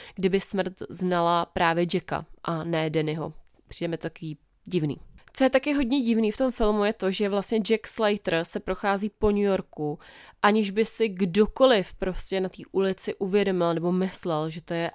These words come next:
Arnold. A s největší pravděpodobností by ho obletovali davy fanoušku, takže tohle je v tom filmu takový jako blbý, no. Na konci filmu, když Danny přepadne sanitku, dopustí se tím vlastně trestního činu a měl by být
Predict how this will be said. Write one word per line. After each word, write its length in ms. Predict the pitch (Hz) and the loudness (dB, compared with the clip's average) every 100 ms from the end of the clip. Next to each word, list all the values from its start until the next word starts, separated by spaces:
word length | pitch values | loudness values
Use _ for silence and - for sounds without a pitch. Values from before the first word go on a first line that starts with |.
| _ | _
Arnold. 560 | 196 254 254 156 139 - - - - - - | 0 2 2 2 0 -6 -20 -20 -20 -10 2
A 120 | 190 | 2
s 100 | - | 4
největší 340 | 202 180 - | 2 2 0
pravděpodobností 1120 | 196 175 165 165 165 165 170 180 170 - 180 175 | -2 -2 0 0 0 0 -2 -4 -6 -8 -8 -4
by 180 | 160 | -2
ho 460 | 170 175 170 165 160 | -2 0 0 2 0
obletovali 580 | - 165 170 165 165 170 | -2 -2 -2 -2 0 0
davy 180 | 175 170 | 0 -2
fanoušku, 480 | - 165 175 - 156 | -4 -4 -4 -6 -6
takže 260 | 165 160 | -6 -6
tohle 260 | 180 180 180 190 | -4 0 0 0
je 100 | 180 | -4
v 60 | - | -2
tom 160 | 185 | -6
filmu 300 | 180 175 170 | -4 -4 -4
takový 340 | 170 170 170 175 | -6 -10 -6 -4
jako 280 | 170 185 180 - | -4 -6 -8 -4
blbý, 540 | 156 170 143 - 160 - | 0 0 -2 -10 -12 -12
no. 120 | - - _ _ _ _ _ 233 | -16 -16 _ _ _ _ _ -2
Na 60 | |
konci 280 | 226 294 339 | 0 0 0
filmu, 440 | - 262 233 190 | 4 4 6 4
když 240 | 220 226 214 | 2 0 0
Danny 400 | 202 226 214 226 | 2 4 4 2
přepadne 440 | - 233 208 226 | -2 -2 -2 -2
sanitku, 600 | 247 247 226 208 - 180 | -2 0 0 -2 -6 -4
dopustí 380 | 185 - 196 202 | -4 -6 -8 -8
se 140 | - | -8
tím 400 | 185 202 208 208 | -4 -2 0 -2
vlastně 440 | 180 185 180 - 196 | -2 -4 -2 -4 -4
trestního 500 | 190 190 - 196 208 | -4 -6 -4 -2 -2
činu 440 | - 202 170 160 - | -2 -2 0 -2 -4
a 120 | - | -4
měl 220 | 180 180 | -2 -2
by 100 | 175 | -2
být 320 | 170 190 196 | -4 -4 -4